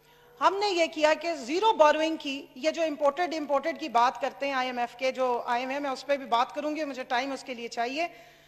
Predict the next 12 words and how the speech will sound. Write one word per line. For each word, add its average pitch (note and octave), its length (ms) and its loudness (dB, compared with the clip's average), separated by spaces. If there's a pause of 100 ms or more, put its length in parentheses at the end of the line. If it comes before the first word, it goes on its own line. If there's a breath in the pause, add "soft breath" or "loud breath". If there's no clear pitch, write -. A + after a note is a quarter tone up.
(240 soft breath)
ज-, G3+ 160 -18 (100)
हमने D4 320 2
zero F#4+ 300 6
borrowing E4 400 6
की E4 80 -4
policy D4 420 -2
की E4+ 200 -6
है। F4+ 120 -2
State D4 300 0
Bank D4+ 180 2
of D4+ 180 2
Pakistan D4+ 500 0